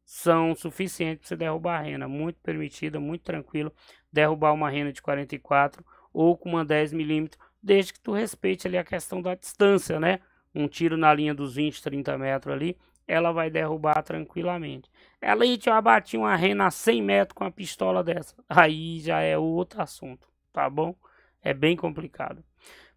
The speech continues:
Pra rena, a gente tem uma particularidade que é a Colt quarenta e cinco. Essa arma aqui é uma incógnita no jogo, tá?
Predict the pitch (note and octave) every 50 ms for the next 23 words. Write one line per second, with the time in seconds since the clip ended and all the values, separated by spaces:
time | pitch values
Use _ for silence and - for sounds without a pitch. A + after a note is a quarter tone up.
0 | _ - G3 G#3 G#3+ G3+ F3 F3+ G#3 A3+ A3+ A3 F#3+ F3+ D#3+ F3 F3+ - - -
1 | - F#3+ G3 G3 F#3+ F#3+ F#3 F3+ - F#3+ F3+ E3+ - - - F3+ F3 E3 E3 E3
2 | C#3+ D3+ D#3+ E3+ E3+ - - - F3+ E3+ D#3+ - - D#3 D3+ D#3 D#3 - - -
3 | E3 D#3 D3+ D#3 D#3 D3+ - E3 D#3 - - - - D3+ D#3 D3 C#3 - - -
4 | C3+ - _ _ _ _ _ _ _ - E3+ E3+ F#3 G3 - - - F#3+ F3 E3+
5 | E3+ E3+ E3 E3 E3+ D#3+ D#3+ D3 - - E3+ E3 E3+ F3 F3 F#3 - _ - E3+
6 | D#3+ D#3+ D#3+ D3+ D3+ C#3+ - D#3 D3+ D3+ D#3 D3+ B2 C3 C3+ C3 B2+ B2 B2+ B2
7 | - D#3 D3+ D3